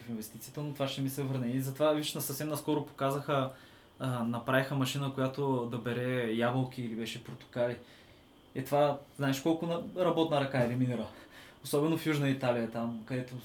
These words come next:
супер много имигранти има, които с това се занимават хората. И наскоро имаше бунт, когато... е, наскоро, мисля, че беше преди две години, А,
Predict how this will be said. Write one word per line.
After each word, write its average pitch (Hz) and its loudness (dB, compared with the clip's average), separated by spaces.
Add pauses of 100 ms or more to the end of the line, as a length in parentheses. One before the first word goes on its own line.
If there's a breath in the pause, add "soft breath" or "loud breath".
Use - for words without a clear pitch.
супер 139 -6
много 127 0
имигранти 117 0
има, 127 -4
които 120 -10
с - -16
това 117 -2
се 120 -6
занимават 117 -2
хората. 113 -8
И 123 -6
наскоро 127 -4
имаше 131 2
бунт, 131 0
когато... 127 0 (360)
е, - -4
наскоро, 110 -6 (240)
мисля, 135 -8
че 131 -6
беше 135 -4
преди 120 -2
две 131 0
години, 160 0 (480 loud breath)
А, 127 2